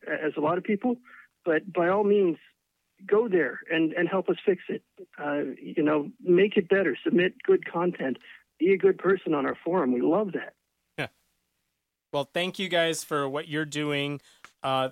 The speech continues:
Speaker 2: that would be Andrew Feinberg and Lurk. And how many other moderators are there right now? I know it's always in flux, but how many, uh, people are kinda running that channel?
Speaker 1: Uh,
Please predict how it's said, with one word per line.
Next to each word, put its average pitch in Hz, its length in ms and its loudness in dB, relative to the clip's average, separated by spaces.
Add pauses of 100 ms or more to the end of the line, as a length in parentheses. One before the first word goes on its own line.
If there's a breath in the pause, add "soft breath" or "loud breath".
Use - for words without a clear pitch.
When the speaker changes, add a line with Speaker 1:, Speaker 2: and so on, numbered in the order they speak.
Speaker 2:
that 143 100 -6
would 139 120 -4
be 127 120 -6
Andrew 131 200 -6
Feinberg 147 600 -4
and 135 220 -6
Lurk. 190 380 -2
And 156 220 -2
how 226 120 0
many 311 160 0
other 254 160 2
moderators 180 560 2
are 190 140 2
there 127 140 0
right 113 200 -6
now? 113 180 -6
I 147 80 -2
know 165 160 2
it's 151 140 0
always 143 300 0
in 127 100 -2
flux, 127 480 -6
but 131 140 -6
how 160 100 -4
many, 160 380 -4 (120)
uh, 139 140 -2
people 151 300 -10
are 127 100 -2
kinda 131 220 -4
running 139 360 -4
that 123 140 -6
channel? 131 380 -12 (2500)
Speaker 1:
Uh, 175 320 0